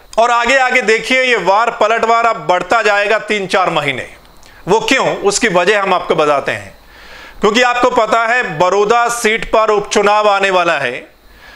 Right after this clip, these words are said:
वहां पर अगले तीन चार महीने में, तीन महीने में चुनाव हो सकता है, उपचुनाव हो सकता है। तो अब देखिए,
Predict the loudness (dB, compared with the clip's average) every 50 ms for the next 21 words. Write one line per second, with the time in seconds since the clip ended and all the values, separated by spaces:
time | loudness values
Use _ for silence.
0 | -20 -10 -4 0 0 2 2 0 -2 -2 -2 0 0 0 -2 -2 -2 -2 -2 -2
1 | 0 0 0 0 0 0 -2 -2 -2 -2 -2 -2 0 0 0 -2 -2 -2 -2 -2
2 | 0 0 0 0 0 0 0 0 0 -2 -2 -4 -4 -4 0 0 2 0 0 0
3 | 0 0 0 0 0 -2 -2 0 -2 0 0 0 -2 -2 -2 0 0 0 0 0
4 | 0 -2 -2 -4 -4 -4 -4 -2 -2 -2 -6 -8 -10 -20 -20 -20 -20 -20 -20 -20
5 | -20 -20 -16 -6 0 0 0 0 2 0 0 0 0 0 0 0 0 0 -2